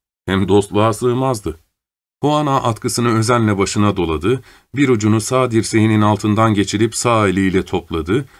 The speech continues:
böylece kolunun altında oğluna uygun bir yer hazırlamıştı. Coyotito'yu öyle bir yerleştirdi ki, çevreyi görebilecek, ileride belki de anımsayabilecek.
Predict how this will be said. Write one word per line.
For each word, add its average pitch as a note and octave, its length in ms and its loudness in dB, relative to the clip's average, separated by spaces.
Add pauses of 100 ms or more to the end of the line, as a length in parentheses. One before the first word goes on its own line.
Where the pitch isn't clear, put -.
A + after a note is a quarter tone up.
(160)
böylece A#2+ 380 2
kolunun A2 360 2
altında G#2 460 0
oğluna G#2+ 480 0
uygun A2 360 0
bir C3 120 -4
yer A#2 220 0
hazırlamıştı. D#2+ 760 -6 (600)
Coyotito'yu C3 640 2
öyle A#2+ 340 4
bir A#2 120 0
yerleştirdi A2+ 720 0
ki, C#3 240 -4 (260)
çevreyi A2+ 500 2
görebilecek, G#2 760 0 (280)
ileride A#2 440 0
belki A#2+ 320 0
de A2+ 60 0
anımsayabilecek. F2+ 1080 -2